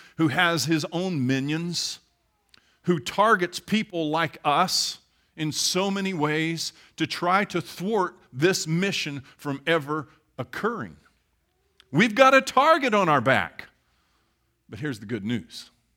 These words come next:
God's got our back, doesn't he? He's got our back. Let's face it, there are many times when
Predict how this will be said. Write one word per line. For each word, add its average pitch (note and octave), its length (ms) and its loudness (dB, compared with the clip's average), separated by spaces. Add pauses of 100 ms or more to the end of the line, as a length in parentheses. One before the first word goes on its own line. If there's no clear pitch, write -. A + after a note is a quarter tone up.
(440)
God's G2 320 -6
got F#2+ 180 -14
our E2+ 120 -18
back, D#2 360 -14
doesn't D#2+ 300 -18
he? - 80 -20 (920)
He's C#3 200 -8
got G#2+ 300 -10
our F#2 160 -18
back. - 420 -20 (1080)
Let's D#3 220 0
face D#3+ 380 -2
it, A2 100 -8 (680)
there C#3+ 320 4
are C#3+ 160 0
many D3 320 0
times G#2 640 -10 (760)
when C#3+ 320 -2